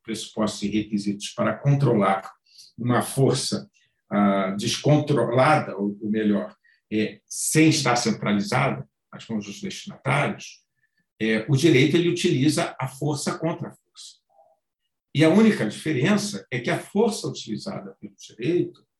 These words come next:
é uma força sob as vestes da legalidade. Há uma previsão que licencia o Estado. Fora disso, se o Estado utiliza a força física fora desse plano, ah,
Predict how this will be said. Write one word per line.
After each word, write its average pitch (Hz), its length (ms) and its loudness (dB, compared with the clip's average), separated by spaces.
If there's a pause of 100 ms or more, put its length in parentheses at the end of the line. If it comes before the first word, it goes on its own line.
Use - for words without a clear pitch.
(480)
é 139 440 2 (260)
uma 160 380 0
força 139 640 -4 (180)
sob 156 240 -4
as 196 160 -2
vestes 135 420 -2
da 170 100 -2
legalidade. 170 760 -2 (160)
Há 113 100 -4
uma 139 200 0
previsão 151 840 0 (520)
que 107 80 -6
licencia 104 580 -2
o 101 60 -6
Estado. - 520 -12
Fora 139 240 -2
disso, - 540 -6 (540)
se - 140 -14
o - 20 -8
Estado 117 340 0
utiliza 104 540 -2
a - 40 -18
força 104 360 -10
física 107 420 -6 (1080)
fora 151 220 4
desse 107 560 -6
plano, 104 440 -2 (240)
ah, 101 440 -4